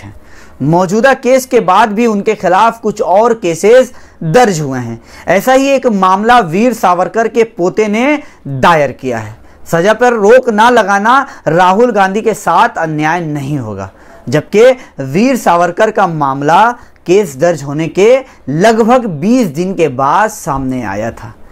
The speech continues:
ये बात कोर्ट को समझनी चाहिए थी, लेकिन कोर्ट ने इन सारी चीजों को ignore किया।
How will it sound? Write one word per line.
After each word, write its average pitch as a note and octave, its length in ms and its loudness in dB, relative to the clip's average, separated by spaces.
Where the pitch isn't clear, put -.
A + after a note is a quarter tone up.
ये D3+ 200 -2
बात G3+ 340 2
कोर्ट G3+ 220 0
को A3+ 140 0
समझनी A3+ 500 -2
चाहिए A#2+ 320 -4
थी, E3 120 -4
लेकिन G3+ 240 -2
कोर्ट G#3+ 320 0
ने A3 120 -8
इन G3 100 -6
सारी G3 300 -2
चीजों F3 360 -2
को A#3 220 4
ignore D#3+ 420 -2
किया। G#2 340 -10